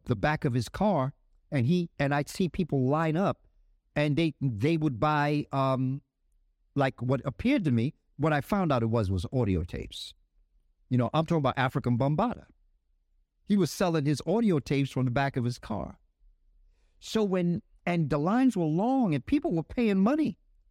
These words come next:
And so people said, "Wait a minute, this rap thing is happening. Let's take it over." And so they took it over. And what was a positive message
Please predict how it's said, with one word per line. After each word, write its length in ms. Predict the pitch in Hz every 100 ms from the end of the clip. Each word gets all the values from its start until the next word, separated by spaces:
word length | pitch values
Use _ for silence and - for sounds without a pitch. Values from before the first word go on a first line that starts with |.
| _ _
And 160 | 180 156
so 100 | 180
people 320 | - 214 190
said, 160 | - 185
"Wait 120 | 220
a 20 |
minute, 140 | 180 131
this 180 | 226
rap 280 | 113 247 -
thing 180 | - 127
is 100 | 127
happening. 500 | - - - - - _ _ _ _ _ _ _ _ _
Let's 180 | 120 -
take 220 | - 139
it 80 | 139
over." 260 | 78 - 76 - _ _ _ _ _ _ _
And 120 | 107 95
so 120 | 120
they 120 | 107
took 200 | - 127
it 80 | 117
over. 340 | 170 117 - - _ _ _ _ _ _ _ _ _ _ _ _ _ _ _ _ _ _ -
And 140 | 117
what 120 | 139
was 160 | 175 147
a 60 | 117
positive 600 | - 196 196 190 165 151
message 540 | 139 185 - 98 87